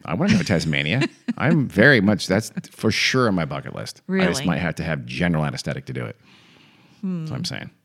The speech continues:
Speaker 2: Well, then you can't go to Europe either.
Speaker 1: Michael Jackson me. That's all I'm saying.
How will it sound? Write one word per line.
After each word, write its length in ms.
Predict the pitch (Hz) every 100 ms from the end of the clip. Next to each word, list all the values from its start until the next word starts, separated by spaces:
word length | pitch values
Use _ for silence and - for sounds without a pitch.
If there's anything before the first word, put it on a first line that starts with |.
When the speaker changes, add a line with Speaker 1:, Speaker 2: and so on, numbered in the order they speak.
| 285
Speaker 2:
Well, 140 | 220
then 120 | 294
you 80 | 294
can't 140 | 294 294
go 80 |
to 60 | 285
Europe 280 | 277 302 302
either. 280 | 330 - 147
Speaker 1:
Michael 240 | 64 73
Jackson 360 | 69 55 - 55
me. 160 | 55 - _ - - - - - - - -
That's 160 | - 90
all 60 |
I'm 80 | 90
saying. 260 | - 73